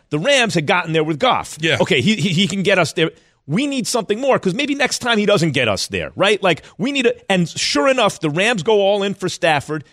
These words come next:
Speaker 1: He gets them there.
Speaker 2: Yeah.
Speaker 1: And Garoppolo, not quite, right? Like, that's, it shows you why you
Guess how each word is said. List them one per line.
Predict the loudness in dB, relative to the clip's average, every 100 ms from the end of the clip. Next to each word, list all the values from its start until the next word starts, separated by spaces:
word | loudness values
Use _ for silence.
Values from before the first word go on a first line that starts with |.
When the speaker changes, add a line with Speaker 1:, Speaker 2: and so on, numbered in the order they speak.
| _
Speaker 1:
He | -4 -2
gets | 0 -2 -2
them | -4 0
there. | -2 -2 -10 -8
Speaker 2:
Yeah. | -8 -8 -4
Speaker 1:
And | 0 2
Garoppolo, | 2 2 2 0 2 2 2 0
not | -4 -2 -2 -4
quite, | -6 -2 -2 -2 _ _ 0
right? | 2 2 2
Like, | 0 2
that's, | 0 0
it | -2 0
shows | 2 2 2
you | 0
why | -4 -4 0 0
you | 0 -2